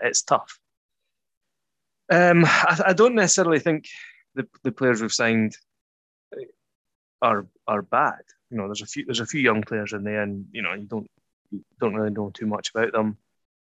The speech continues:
But I think generally it's all right. I think that the positions we're looking at, you know, we are still looking a bit short at centre half. You know, even if Steele and Denham turn out to be a really good pairing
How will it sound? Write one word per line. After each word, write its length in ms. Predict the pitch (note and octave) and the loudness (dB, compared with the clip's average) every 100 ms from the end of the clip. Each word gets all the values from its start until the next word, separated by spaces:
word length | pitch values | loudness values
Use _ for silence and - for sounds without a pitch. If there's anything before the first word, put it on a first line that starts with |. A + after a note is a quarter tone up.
| _ - | _ -6
But 160 | - - _ _ - | -6 -8 _ _ -10
I 80 | C3+ | -4
think 240 | C3 E3 | 0 0
generally 380 | C3+ D3+ D3+ B2 | 4 4 4 2
it's 180 | G2 - | 0 -4
all 140 | G2 | -4
right. 240 | G#2+ B2 G#2 | 0 0 -2
I 40 | |
think 260 | - A#2+ - | -6 -8 -8
that 120 | A#2+ _ _ | -14 _ _
the 80 | A2+ | -20
positions 640 | - A2 C3+ - G2+ G2 | -10 -4 -2 -2 -4 -6
we're 120 | G2+ G#2+ | -8 -8
looking 280 | A#2 G#2 | -8 -8
at, 140 | G2 F#2 _ _ _ _ _ _ _ | -8 -10 _ _ _ _ _ _ _
you 80 | B2+ | -2
know, 80 | G2+ | -2
we 140 | G2 | 2
are 140 | A#2 A2+ | 2 2
still 300 | - A2 G#2 | 0 0 -2
looking 220 | A2 A2 | -4 -4
a 60 | G2+ | -4
bit 200 | G2+ - | -4 -4
short 340 | - G2+ - _ _ | -4 -4 -6 _ _
at 120 | F2 | -8
centre 280 | - G2+ F2+ | -8 -8 -12
half. 380 | - - - - _ _ _ _ _ _ _ _ _ _ _ _ - | -16 -20 -20 -20 _ _ _ _ _ _ _ _ _ _ _ _ -6
You 80 | C3+ | -2
know, 160 | G#2+ A2+ | -2 -4
even 180 | A2+ A2+ | -2 -2
if 240 | - - _ _ _ | -4 -14 _ _ _
Steele 380 | - - A#2 G#2+ | -4 0 2 4
and 200 | G#2+ G#2 | 2 2
Denham 380 | A2 A2 G#2 F#2+ | 2 2 0 -2
turn 180 | G#2+ | -2
out 140 | G#2+ A2 | 0 -2
to 80 | A#2+ | -2
be 80 | |
a 40 | A2 | -2
really 220 | A2 A2 | -2 -6
good 180 | A2 G2+ - | -10 -10 -2
pairing 400 | A2+ G#2 G2+ | 0 0 -2